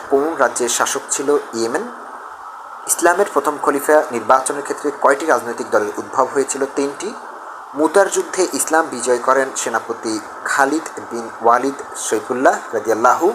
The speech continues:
বুয়াস যুদ্ধ কাদের মধ্যে সংঘটিত হয়েছিল? আউস ও খাজরাজ গোত্রের মধ্যে।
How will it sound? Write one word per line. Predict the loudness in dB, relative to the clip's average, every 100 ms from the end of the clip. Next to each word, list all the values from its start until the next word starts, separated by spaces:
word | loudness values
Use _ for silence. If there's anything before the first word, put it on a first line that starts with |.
| -2 -14 -14 -14 -14 -2
বুয়াস | 4 6 6 2
যুদ্ধ | 0 -6 -2 0 4
কাদের | 4 4
মধ্যে | 0 -6 -2
সংঘটিত | -2 0 -4 -8 -8
হয়েছিল? | -6 -4 -4 -4 -6 0
আউস | 4 4 4 2 0
ও | 0
খাজরাজ | 2 2 4 4 2 0
গোত্রের | -8 -8 -8
মধ্যে। | -6 -8 0